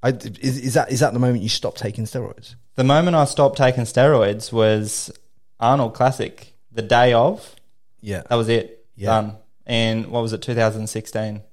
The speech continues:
Speaker 1: Yeah. But do, do, do you, f-, a-, and what was it that, that made you, d-,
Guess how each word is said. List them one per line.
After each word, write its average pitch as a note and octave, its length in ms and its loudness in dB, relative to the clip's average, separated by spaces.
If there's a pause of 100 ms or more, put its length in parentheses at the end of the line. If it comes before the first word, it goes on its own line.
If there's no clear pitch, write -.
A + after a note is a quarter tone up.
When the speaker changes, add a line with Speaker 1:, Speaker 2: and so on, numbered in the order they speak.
(340)
Speaker 1:
Yeah. G2+ 320 -10 (920)
But F#2+ 160 -12
do, - 140 -12
do, A#2 200 -14
do A2 200 -6
you, A#2+ 120 0
f-, - 180 -10 (340)
a-, G#2+ 280 -6
and A2 300 -4 (200)
what A#2 440 -8
was C3+ 320 -4
it D#2 160 -8
that, G2 260 -12
that G#2+ 160 -12
made G#2+ 400 -6
you, F#2+ 240 -10 (1300)
d-, - 100 -20